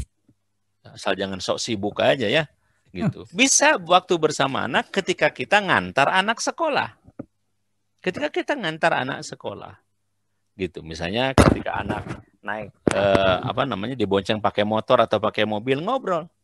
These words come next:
Rasulullah itu kadang-kadang, ya, beliau itu ngebonceng,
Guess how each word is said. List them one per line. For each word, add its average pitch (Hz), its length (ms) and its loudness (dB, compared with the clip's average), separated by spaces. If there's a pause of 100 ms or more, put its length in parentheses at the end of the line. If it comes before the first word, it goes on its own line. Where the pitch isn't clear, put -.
(100)
Rasulullah 247 640 0
itu 370 160 0
kadang-kadang, 147 720 0 (320)
ya, 196 240 -6
beliau 117 400 4
itu 117 160 -2
ngebonceng, 160 800 4